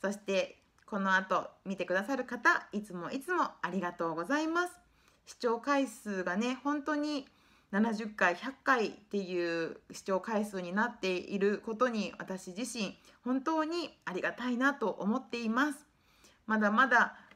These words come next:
こう、おしゃべりがね、上手ではない部分がありますが、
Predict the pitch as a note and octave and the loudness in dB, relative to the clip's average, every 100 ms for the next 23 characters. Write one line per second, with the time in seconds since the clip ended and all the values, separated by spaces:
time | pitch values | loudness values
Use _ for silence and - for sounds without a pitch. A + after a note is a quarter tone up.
0 | - F3+ E3+ E3 G3+ G#3+ F3+ F3 D#3+ G3 | 0 4 4 4 2 0 -2 -2 0 0
1 | C#4+ C#4+ - - F#3 G3+ G3 G#3 G#3+ F#3+ | 0 -2 -14 -10 0 4 4 2 2 4
2 | F3+ A3+ A#3 G3+ A#3 A3 G3+ F#3+ F#3 - | 4 4 2 0 0 0 0 4 4 4
3 | A3 C4+ E4 E4+ A#3+ G3 | 2 2 0 2 4 4